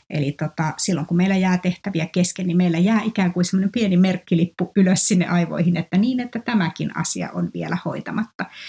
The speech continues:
Ja sit täytyy ehkä vähän silleen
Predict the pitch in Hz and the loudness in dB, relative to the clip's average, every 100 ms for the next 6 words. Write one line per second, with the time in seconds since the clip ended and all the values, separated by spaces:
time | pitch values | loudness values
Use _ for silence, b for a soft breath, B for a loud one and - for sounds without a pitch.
0 | B B - 175 - - 120 - - 180 | B B -2 -2 -4 -8 -8 -8 -2 0
1 | 180 208 202 - - 180 - 196 202 214 | 2 0 -2 -6 -4 -4 -2 -2 0 0
2 | 196 185 185 | 0 2 0